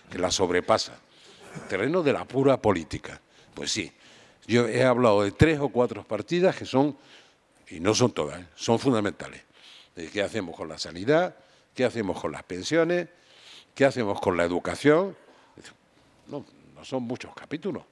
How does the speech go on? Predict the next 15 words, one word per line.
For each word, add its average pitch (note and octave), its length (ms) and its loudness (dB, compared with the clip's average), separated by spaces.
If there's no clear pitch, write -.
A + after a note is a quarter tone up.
pero E2+ 220 -12
con F2 200 -10
esos A#2+ 280 -4
tres A2+ 180 0
o A#2 80 -2
cuatro A#2+ 240 -2
capítulos C#3+ 440 -4
nos F2+ 120 0
vamos A#2 280 -2
al G#2+ 80 -4
treinta A2 280 0
por G2+ 140 -4
ciento G2+ 280 -6
del E2+ 120 -6
pib, G#2+ 420 -4